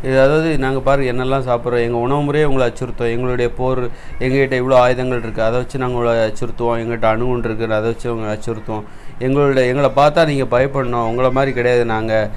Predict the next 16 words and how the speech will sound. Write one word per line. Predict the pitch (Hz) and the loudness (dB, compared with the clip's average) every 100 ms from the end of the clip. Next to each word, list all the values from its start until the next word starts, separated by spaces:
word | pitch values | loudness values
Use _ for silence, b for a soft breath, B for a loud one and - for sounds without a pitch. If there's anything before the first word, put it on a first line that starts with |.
| B B - | B B -2
அஹ், | |
உங்களால | 117 113 117 127 135 | 2 2 2 2 2
செய்ய | 131 127 131 | 0 -2 -2
முடியாத | 131 131 127 120 | -2 0 0 0
விஷயத்தையும் | 113 127 147 120 | -4 -6 -6 -4
நாங்க | 113 | -4
செய்வோம்" | - 113 110 104 - - | -4 -4 -4 -6 -4 0
அப்படின்ட்டு | 120 - 170 180 180 190 240 B B B - | 0 2 2 0 0 -2 -4 B B B -2
சொ-, | 151 139 131 127 | 2 4 4 2
சொல்ற | 143 147 156 151 | -2 0 0 0
ஒரு | 139 127 | 0 -2
விஷயந்தான் | 113 135 117 131 151 | -4 -4 -2 -2 0
இந்த | 131 | 0
மாதிரி | 131 135 139 123 | 0 0 0 0
தவளை, | 127 120 120 117 120 | 0 0 2 2 0
பாம்பு, | - 120 117 117 113 120 | 2 0 2 -2 -2 -4